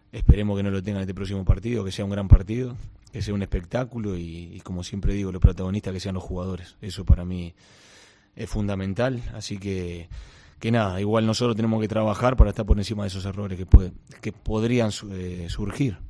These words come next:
Hasta ahora surgió alguno, pero por suerte hicimos un partido que no se vieron esos detalles arbitrales.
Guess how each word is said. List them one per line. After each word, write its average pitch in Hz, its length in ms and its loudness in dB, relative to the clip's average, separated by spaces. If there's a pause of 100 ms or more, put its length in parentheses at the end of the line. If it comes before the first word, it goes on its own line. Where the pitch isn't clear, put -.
(500)
Hasta 101 220 -10
ahora 117 200 -2
surgió 107 340 0
alguno, 123 520 2 (100)
pero 92 340 -2
por - 160 4
suerte 113 220 8
hicimos 110 260 -4
un 101 60 -4
partido 113 420 6
que 107 120 -6
no 110 80 -4
se 101 160 -6
vieron 104 280 -6
esos 101 180 -8
detalles 98 540 -6
arbitrales. 98 540 -8